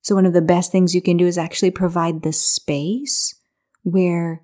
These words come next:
you're not in the future and in the past and in figuring out, and you just have the space for your body to naturally turn on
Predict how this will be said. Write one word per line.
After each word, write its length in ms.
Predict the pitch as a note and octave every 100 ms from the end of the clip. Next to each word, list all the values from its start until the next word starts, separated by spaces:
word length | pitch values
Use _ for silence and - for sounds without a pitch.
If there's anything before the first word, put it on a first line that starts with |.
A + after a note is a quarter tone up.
| -
you're 160 | F3
not 200 | E3+ E3
in 100 | E3+
the 80 | E3
future 380 | D#3 D#3+ D#3+ E3+
and 100 | D#3+
in 80 | D#3
the 80 |
past 460 | D3+ - D#3 D#3+ -
and 100 | D#3
in 120 | D#3+
figuring 540 | D3+ E3 D#3+ E3 D#3 C#3+
out, 400 | D3 G3 B3 - _ _ _ _
and 120 | - F3
you 100 | F3
just 220 | F3+ -
have 180 | F3 E3
the 100 | D#3+
space 720 | - - D#3 D3+ F#3+ B3 -
for 120 | E3+
your 120 | E3
body 300 | D#3+ D#3+ D#3
to 100 | D#3
naturally 720 | D#3 D#3 D3+ D3+ - E3 D#3
turn 340 | D3 - E3 D3+
on 380 | C#3+ C#3+ D3